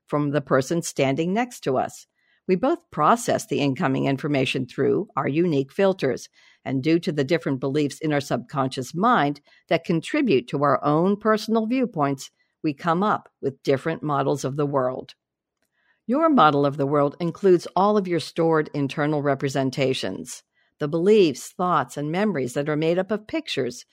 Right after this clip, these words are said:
sounds, feelings, tastes, and smells. These are the basis for the mind-body connection,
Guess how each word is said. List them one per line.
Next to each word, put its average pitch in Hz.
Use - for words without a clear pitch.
sounds, 165
feelings, 165
tastes, 180
and 135
smells. 147
These 269
are 339
the 247
basis 143
for -
the 139
mind-body 151
connection, -